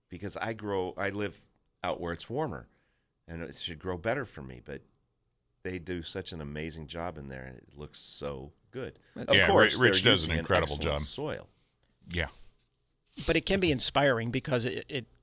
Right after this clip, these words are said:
Speaker 3: it's showing it for the folks that do live a little bit closer to the water that you,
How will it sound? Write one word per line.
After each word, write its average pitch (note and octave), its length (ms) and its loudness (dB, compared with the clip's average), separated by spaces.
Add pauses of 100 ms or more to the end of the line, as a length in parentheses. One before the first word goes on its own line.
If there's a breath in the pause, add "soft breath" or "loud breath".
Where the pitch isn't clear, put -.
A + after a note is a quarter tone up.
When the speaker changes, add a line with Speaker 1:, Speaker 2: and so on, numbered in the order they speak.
(160)
Speaker 3:
it's C#3+ 180 0
showing C#3+ 400 4
it B2 100 -4 (400)
for - 200 0
the - 80 -2
folks C#3 240 2
that A#2 160 -2
do C3+ 220 0 (200)
live C3 240 -2
a B2+ 60 -2
little B2 120 -2
bit A2+ 120 -2
closer B2 280 -4
to C#3 120 -4
the C3 80 -4
water A#2+ 260 0
that A#2 140 -4
you, C3 100 -4